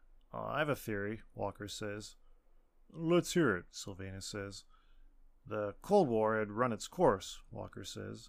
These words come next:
"so you were put there for safekeeping." "I don't understand,"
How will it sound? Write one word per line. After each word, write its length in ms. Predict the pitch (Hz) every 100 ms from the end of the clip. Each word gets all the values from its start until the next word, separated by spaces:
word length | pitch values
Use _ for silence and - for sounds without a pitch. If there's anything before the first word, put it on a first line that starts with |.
| - -
"so 440 | - - 143 123
you 140 | 135 160
were 140 | 127
put 240 | - 202 -
there 180 | 104
for 220 | 101 107 104
safekeeping." 760 | - 135 - 170 120 95 90 - _ _ _ - _ _ - -
"I 380 | 127 127 110 95 95
don't 220 | 165 139
understand," 640 | 107 98 - 147 104 90